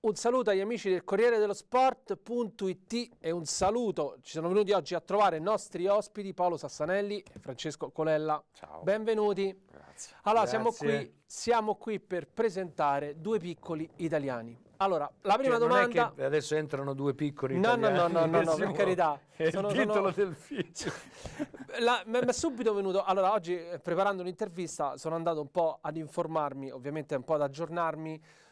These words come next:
Speaker 1: sul curriculum, sul curriculum del regista Paolo Sassanelli. Paolo, tu hai un, eh, curriculum, cioè, televisione e cinema, ah, cioè, una,
Speaker 3: Ecco
Speaker 1: una,
Speaker 3: qua.
Speaker 1: un, eh, curriculum
Speaker 3: Eh,
Speaker 1: lunghissimo
Speaker 3: eh,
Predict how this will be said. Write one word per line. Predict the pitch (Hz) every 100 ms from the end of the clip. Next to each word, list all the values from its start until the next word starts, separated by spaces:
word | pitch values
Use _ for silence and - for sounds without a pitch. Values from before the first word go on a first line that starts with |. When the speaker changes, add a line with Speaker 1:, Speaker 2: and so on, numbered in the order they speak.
| -
Speaker 1:
sul | - 185 147
curriculum, | - 208 180 175 - 165 156 156 151 156
sul | 147 170
curriculum | - 165 147 139
del | 135 147
regista | 151 131 180 156 - 127
Paolo | 123 131
Sassanelli. | 120 113 139 123 117 -
Paolo, | - 220 151
tu | 285 226 -
hai | 151 127
un, | 131 139
eh, | 135 139
curriculum, | - 202 233 160 131 127
cioè, | - -
televisione | - 160 160 170 - 214 208 190 175 165 - - - _
e | - 170
cinema, | - - 233 220 180 156 147 135 -
ah, | 139 131 127 131 131 127 127
cioè, | - 139 117
una, | 117 127 131 131
Speaker 3:
Ecco | 135
Speaker 1:
una, | 139 143 120
Speaker 3:
qua. | 151 151
Speaker 1:
un, | 156 160 160 160
eh, | 156 151
curriculum | - 220 254 220
Speaker 3:
Eh, | 226
Speaker 1:
lunghissimo | 214 170 196
Speaker 3:
eh, | 135